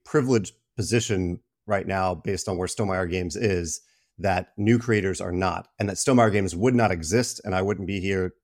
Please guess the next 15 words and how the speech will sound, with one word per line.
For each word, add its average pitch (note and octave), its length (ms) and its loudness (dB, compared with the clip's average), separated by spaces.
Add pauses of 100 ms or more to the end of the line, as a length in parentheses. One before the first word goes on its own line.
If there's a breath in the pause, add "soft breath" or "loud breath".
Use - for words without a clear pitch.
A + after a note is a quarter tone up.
today A2 360 6
in D3+ 100 8
this E3 120 4
privileged F#2+ 320 -2
position F#2 480 -4 (320)
if A2 120 -2
Kickstarter A2+ 360 0
didn't F2 180 -4
exist. - 420 -12 (180)
Kickstarter, G#2+ 420 2
I G2+ 320 4
still A#2 280 0
highly G2+ 260 4
recommend F#2+ 320 0
it G2 160 -6